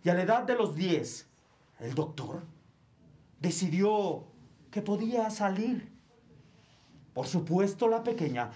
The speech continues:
lo primero que pidió fue: "Llévenme a los juegos de la Alameda". Sus padres la llevaron. Cruzaron la calle, la llevaban.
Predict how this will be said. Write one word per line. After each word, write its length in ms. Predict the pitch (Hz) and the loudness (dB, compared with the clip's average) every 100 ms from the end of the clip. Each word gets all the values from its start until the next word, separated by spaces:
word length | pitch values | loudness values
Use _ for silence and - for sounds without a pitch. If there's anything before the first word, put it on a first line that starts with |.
| - - | -8 4
lo 160 | 269 | 4
primero 400 | 262 254 311 311 | 4 2 4 2
que 100 | 277 | 0
pidió 320 | 254 247 262 | 0 2 2
fue: 480 | 269 254 269 240 - - - - - _ _ | 2 2 2 0 -4 -12 -20 -20 -20 _ _
"Llévenme 540 | 175 233 262 247 220 | -6 -2 0 2 2
a 80 | 214 | 0
los 220 | 214 208 | 0 -2
juegos 420 | - 220 240 226 190 | 0 0 2 0 2
de 100 | 208 | 2
la 180 | 196 190 | 2 2
Alameda". 580 | 196 214 262 202 120 - _ _ _ _ _ _ _ - | 2 0 0 -2 -6 -10 _ _ _ _ _ _ _ -8
Sus 220 | 185 - | -4 0
padres 480 | 208 190 196 185 175 | 2 2 2 -2 0
la 140 | 175 | -2
llevaron. 440 | 160 151 113 95 90 _ _ _ _ _ _ _ _ _ _ _ _ _ _ | 0 0 -2 -4 -14 _ _ _ _ _ _ _ _ _ _ _ _ _ _
Cruzaron 520 | 131 117 143 147 143 | -10 -6 -4 -2 -2
la 160 | 127 120 | -2 -4
calle, 400 | 143 156 101 92 _ - - - | -6 -6 -8 -14 _ -20 -20 -6
la 160 | 185 208 | -2 0
llevaban. 580 | 220 214 214 175 107 | 2 0 0 -2 -8